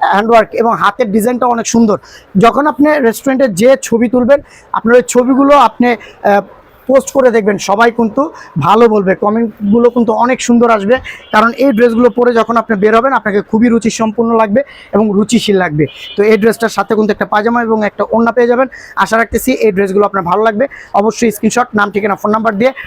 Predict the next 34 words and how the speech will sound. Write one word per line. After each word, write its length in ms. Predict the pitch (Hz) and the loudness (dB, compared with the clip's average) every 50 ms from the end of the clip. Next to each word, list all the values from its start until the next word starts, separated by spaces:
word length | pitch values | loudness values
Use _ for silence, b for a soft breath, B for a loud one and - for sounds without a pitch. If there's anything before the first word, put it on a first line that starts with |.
| B B | B B
অর্ডারটা 300 | - 202 208 202 - 220 | 0 0 0 0 -2 -4
কনফার্ম 320 | 208 220 208 202 220 226 220 | -4 -4 -4 -4 -4 -2 0
করবেন। 260 | 233 233 254 262 254 | 0 0 0 -2 -2
আরও 180 | - 226 214 | -4 -2 -2
একটা 200 | 220 214 - 226 | -4 -4 -2 0
ড্রেস 200 | 202 185 214 208 | 2 2 2 2
দেখাই 260 | 190 208 196 - 202 202 | 0 -2 -2 -2 -2 -2
দিই, 140 | 233 277 - B B B B | -2 -4 -6 B B B B
ওইটারই 220 | 220 226 254 262 254 | -2 0 0 2 2
কিন্তু 200 | 254 240 220 220 | 2 2 2 2
আরও 120 | 208 208 | 2 2
একটা 140 | 202 - 214 | 0 -2 -4
কালার 300 | 208 208 202 202 214 208 | -2 0 0 0 0 0
হচ্ছে 220 | 202 - 254 277 - B B B B | -2 -2 -4 -6 -6 B B B B
ইট 180 | - 254 - - | -2 -2 -2 0
কালারের 300 | - 240 226 208 208 214 | 0 2 2 2 0 0
মধ্যে। 220 | 202 196 175 196 | -2 -2 -2 0
দেখেন 280 | 185 190 175 - 175 147 - _ _ _ _ - _ _ - | 0 -2 -2 -4 -6 -8 -8 _ _ _ _ -20 _ _ -4
ইট 160 | 226 220 - - | -4 -2 -2 0
কালার 240 | - 233 233 233 180 | 0 2 2 2 0
ড্রেসটা 380 | 160 202 214 202 - - 233 226 | 0 -2 -2 -2 -2 -2 -2 0
দেখেন, 260 | 202 190 - 180 180 | -2 -2 -2 -2 -4
আপনি 220 | 175 - - 214 | -4 -2 -2 -2
just 220 | 202 233 226 - - - b b b b b b - - | 0 0 -2 -2 -6 -18 b b b b b b -4 0
বাধ্য 400 | 147 170 202 240 208 196 202 262 | 2 4 4 4 4 2 4 6
হবেন 260 | 254 254 226 240 220 208 | 6 6 4 4 0 0
পছন্দ 460 | - 220 - - 214 208 196 190 185 175 - - | -4 -6 -4 -2 -2 0 0 0 -2 -2 -4 -4
করতে, 280 | - 196 160 - - 156 | -4 -4 -2 -2 -4 -2
বাধ্য 340 | 143 - 190 175 180 175 190 | 0 0 0 0 0 0 0
হবেন, 260 | 175 170 143 143 123 - | 0 0 -2 -4 -6 -6
এত 180 | 185 190 - 233 | -6 -4 -2 -2
সুন্দর 420 | 202 - - 233 233 233 226 220 | -2 0 0 2 2 4 2 0
একটা 280 | 214 - - 240 254 294 B B B B B B - | -2 -2 0 0 0 0 B B B B B B -2
ড্রেস। 280 | 165 196 185 - - | 0 0 0 0 -4